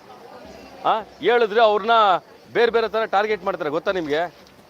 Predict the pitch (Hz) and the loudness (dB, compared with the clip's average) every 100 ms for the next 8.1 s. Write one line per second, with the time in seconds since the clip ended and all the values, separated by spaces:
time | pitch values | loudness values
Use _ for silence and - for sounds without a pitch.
0 | - 110 156 202 208 202 196 202 165 175 | -10 -6 0 0 0 -2 -4 -6 -2 -2
1 | 156 151 139 170 165 202 196 196 170 170 | -2 -2 -4 -8 -8 -6 -4 -4 -4 -2
2 | 190 190 185 147 170 151 160 175 180 170 | 0 -2 -4 -4 -2 -2 -4 -4 -4 -4
3 | 170 175 165 165 180 160 165 - 175 180 | -4 -6 -4 -4 -4 -6 -10 -8 -6 -4
4 | 202 202 175 165 165 196 202 180 151 180 | -4 -6 -6 -2 0 0 0 0 0 -2
5 | - - - - 139 - 208 226 185 208 | -10 -18 -12 -4 -4 -2 -2 -2 -4 -6
6 | 165 196 190 - 180 202 185 160 190 240 | -4 -6 -6 -2 -2 -2 -8 -4 -4 -4
7 | 220 190 165 196 202 190 185 165 135 160 | -4 -2 -2 -2 -4 -8 -4 -2 0 -2